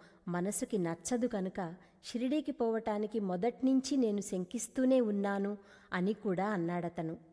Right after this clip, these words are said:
ఆయన పాదాలపై పడమని నిన్నెవ్వరూ అడగరు, లేదా బలవంతమూ చేయరు. ఎవరైనా అడుగుతారేమో అనుకోవద్దు. షిరిడీకి వెళ్తానని మనసులో నిశ్చయించుకో. బాబా కూడా తమకు నమస్కరించమని అడగరు.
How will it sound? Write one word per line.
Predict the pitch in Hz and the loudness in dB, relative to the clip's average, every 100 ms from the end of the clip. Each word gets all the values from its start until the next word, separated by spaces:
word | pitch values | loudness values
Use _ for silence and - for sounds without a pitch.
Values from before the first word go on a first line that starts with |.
| _ _ _ _ _ _ - | _ _ _ _ _ _ -10
ఆయన | 160 185 214 | -4 0 0
పాదాలపై | 208 180 165 185 233 262 262 254 | -2 -4 -2 0 0 0 2 2
పడమని | 247 190 214 220 214 262 | 2 0 0 0 2 2
నిన్నెవ్వరూ | 214 196 175 165 202 | 2 2 0 0 2
అడగరు, | 220 170 175 185 180 - - _ 220 | 2 0 0 0 -2 -8 -20 _ 4
లేదా | 262 285 | 6 6
బలవంతమూ | 247 190 175 208 220 226 226 | 4 4 4 2 2 0 0
చేయరు. | 233 208 196 190 202 - - _ 190 | 0 0 0 -2 -6 -16 -20 _ -4
ఎవరైనా | 180 214 233 240 | 0 2 2 2
అడుగుతారేమో | 208 170 190 233 240 233 226 214 220 | 0 0 0 0 0 2 2 2 2
అనుకోవద్దు. | 185 175 208 190 170 143 165 - _ _ - | 0 0 0 0 0 -2 -8 -8 _ _ -18
షిరిడీకి | - 175 190 214 277 247 | -8 -4 0 0 0 2
వెళ్తానని | 175 175 185 254 247 233 269 | 2 0 0 0 2 2 2
మనసులో | 208 180 190 214 202 | 2 0 -2 -2 -2
నిశ్చయించుకో. | 165 - - 180 170 - 180 165 - - - - | -2 -4 -4 -2 -4 -6 -10 -10 -12 -20 -20 -10
బాబా | 165 170 180 220 | -4 -2 0 -2
కూడా | 220 208 208 175 185 - - - | 0 0 0 -2 -6 -14 -10 -4
తమకు | 220 202 | -2 -2
నమస్కరించమని | 170 160 185 - 254 240 208 196 175 175 196 | -2 -2 -2 0 2 2 0 -2 0 0 -2
అడగరు. | 151 165 175 | -2 -2 -2